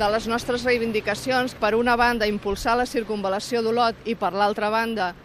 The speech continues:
impulsar un pla important de pacificació de, de tot aquest tram, la reivindicació d'impulsar la pacificació per nosaltres és importantíssima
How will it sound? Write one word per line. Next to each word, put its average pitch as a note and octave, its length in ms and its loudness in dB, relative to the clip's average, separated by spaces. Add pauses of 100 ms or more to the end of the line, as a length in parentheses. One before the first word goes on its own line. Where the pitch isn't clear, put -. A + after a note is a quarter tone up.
impulsar A3+ 560 0
un A#3 240 2
pla A#3 160 4
important A#3 560 0
de G#3 80 -2
pacificació G3 800 -4
de, G3 180 0 (380)
de E3+ 80 -6
tot G3+ 240 -2
aquest F#3+ 240 -6
tram, A3 380 0 (260)
la G3+ 160 2
reivindicació G#3+ 720 0
d'impulsar C#4 1120 0
la A#3+ 80 -2
pacificació A3+ 800 -6 (160)
per A#3 160 0
nosaltres A#3 540 -4
és D#4+ 100 -4
importantíssima B3+ 880 -4